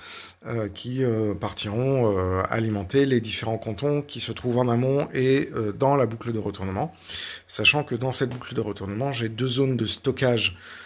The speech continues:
d'appareils roulants, donc de locomotives. Et, euh, voilà,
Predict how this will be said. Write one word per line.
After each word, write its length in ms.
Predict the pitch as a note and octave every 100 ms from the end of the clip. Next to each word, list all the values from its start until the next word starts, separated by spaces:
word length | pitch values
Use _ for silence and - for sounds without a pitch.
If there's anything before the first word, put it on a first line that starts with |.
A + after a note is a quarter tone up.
| - -
d'appareils 440 | G#2 A#2 A#2 A2
roulants, 380 | G2+ A2 A#2 D#3+ - -
donc 220 | A2+ A2
de 80 | G#2
locomotives. 560 | G#2 A#2 G#2 - C3+ D3+ _ _ _ _ _ - - - -
Et, 360 | C#3+ C#3+ D3+ D3
euh, 840 | B2+ A#2+ A2+ A2+ A2+ A2 A2 G#2+ G#2
voilà, 200 | F#2+